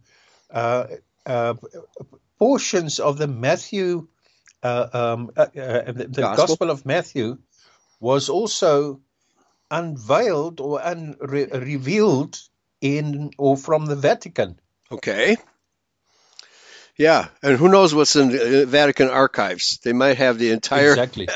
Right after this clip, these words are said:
Speaker 2: <laughs> Old Testament in, uh, the original Hebrew, n-, not the Masoretic Hebrew. That would be awesome if that could be revealed, but, uh, the Vatican has no intention of doing that because the Jews control the Vatican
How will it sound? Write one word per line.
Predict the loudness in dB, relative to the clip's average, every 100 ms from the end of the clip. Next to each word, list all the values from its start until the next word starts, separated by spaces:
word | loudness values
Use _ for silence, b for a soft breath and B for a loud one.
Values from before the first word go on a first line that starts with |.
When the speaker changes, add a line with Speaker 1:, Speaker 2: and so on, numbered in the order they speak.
| -6
Speaker 2:
<laughs> | -2
Old | 2 2
Testament | 0 -4 -2 0 0 -2 B B B B B 6
in, | 8 8 8
uh, | 6 6
the | 6
original | 8 8 8 6
Hebrew, | 6 6 6 4 4 0
n-, | -6
not | 0 2 2 2
the | 2 4
Masoretic | 6 4 4 4 4 2
Hebrew. | -2 0 0
That | 2 2
would | 2
be | 0 0
awesome | 4 4 2 0 -2 B B B B
if | -4 0
that | 0 0 -2
could | -2
be | 0 0
revealed, | 2 6 6 6 2 -2
but, | -2 -2
uh, | -2 -2
the | -2 -2 -2
Vatican | 0 2 2 0 -2
has | -2 0
no | 4 4
intention | 4 -2 0 -4
of | 2
doing | 6 6
that | 6 4 0 B B B
because | -2 2 2
the | 0
Jews | 4 6 6
control | 4 -4 2 2 2
the |
Vatican | 2 0 0 0 0